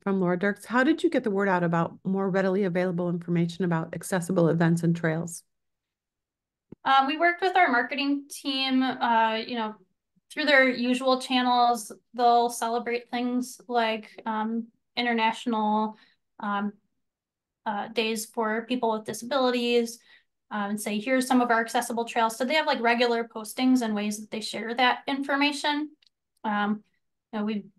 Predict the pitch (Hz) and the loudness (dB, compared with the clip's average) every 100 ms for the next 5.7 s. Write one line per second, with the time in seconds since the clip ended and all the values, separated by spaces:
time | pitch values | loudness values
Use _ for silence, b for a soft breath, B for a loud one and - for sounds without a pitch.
0 | - 254 247 214 247 208 202 - 233 233 | -4 2 4 2 -2 -2 -4 -4 -4 -2
1 | 214 220 220 220 214 208 214 240 220 233 | -2 -2 -4 -4 -4 -4 -4 -4 -4 -6
2 | 208 226 214 226 - - 233 214 233 254 | -4 -4 -4 -4 -8 -8 -6 -2 -2 -2
3 | - - 202 202 202 - 220 214 214 202 | -4 -6 -4 -6 -8 -6 -4 -2 0 0
4 | 208 - 294 285 262 262 262 254 247 247 | 0 2 4 4 4 2 4 4 6 4
5 | 233 233 226 226 208 220 | 4 4 4 4 2 -2